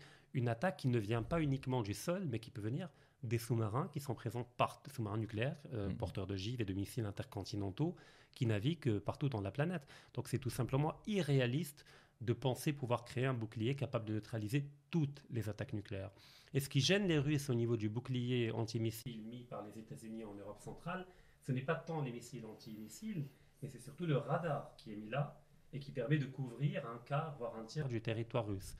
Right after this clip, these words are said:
Speaker 1: Donc c'est
Speaker 2: Mhm.
Speaker 1: plutôt au niveau informationnel que le bouclier gêne davantage que dans sa capacité à neutraliser les missiles intercontinentaux.
Speaker 2: Alors, il y a un concept assez surprenant qui s'appelle l'équilibre de la terreur. Donc, on maintient la paix,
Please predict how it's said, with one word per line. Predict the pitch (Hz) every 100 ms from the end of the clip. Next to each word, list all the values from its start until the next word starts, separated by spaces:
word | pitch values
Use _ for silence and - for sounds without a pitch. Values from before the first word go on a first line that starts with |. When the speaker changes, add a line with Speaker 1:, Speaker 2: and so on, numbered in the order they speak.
| - -
Speaker 1:
Donc | 113
c'est | -
Speaker 2:
Mhm. | 92
Speaker 1:
plutôt | - 175
au |
niveau | 147 123 147
informationnel | 151 143 131 139 139 131 170
que | 143
le | 117
bouclier | 113 - 113 117
gêne | 113 170 139 98 - - -
davantage | 117 110 113 127 147 -
que | 113
dans | 113
sa | - 117
capacité | 110 113 - - 139
à |
neutraliser | 120 110 - 107 101 120
les | 113
missiles | 104 - 120
intercontinentaux. | 110 107 - 113 117 110 - 139 - _ - - - - - - -
Speaker 2:
Alors, | 101
il | 101
y |
a | 101
un | 98 87 85 82 82
concept | - 95 110 98 90
assez | - 104
surprenant | 98 - - - 85 92
qui | 107
s'appelle | - 76 82 85
l'équilibre | 92 - 95 92 80
de | 82
la | 78
terreur. | - 82 85 107 - _ 101
Donc, | 78 -
on | 80 78
maintient | 78 82 85 - 87
la | 78
paix, | - - 98 104